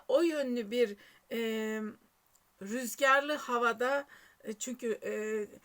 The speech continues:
sesimizle temas etmeliyiz kainata, sesimizle. Çünkü hava evet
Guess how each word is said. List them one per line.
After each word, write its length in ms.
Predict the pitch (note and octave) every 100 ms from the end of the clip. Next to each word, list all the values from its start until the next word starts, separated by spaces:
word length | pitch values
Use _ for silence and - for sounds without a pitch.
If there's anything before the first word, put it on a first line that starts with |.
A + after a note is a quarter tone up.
| - _
sesimizle 840 | - - B3 - C4+ D4+ C4+ B3+
temas 540 | A3+ A#3 G#3+ A3 G#3+ -
etmeliyiz 640 | G3+ G#3 G3+ F#3 F3+ - -
kainata, 720 | G#3 G3 F#3 F3+ F3+ F3 F3 - _
sesimizle. 920 | - - A#3+ - B3+ B3+ G#3+ G3+ E3+ - - -
Çünkü 340 | C#4+ C4 C#4
hava 420 | A#3 G#3 A#3+ C4
evet 400 | B3+ B3 B3+ B3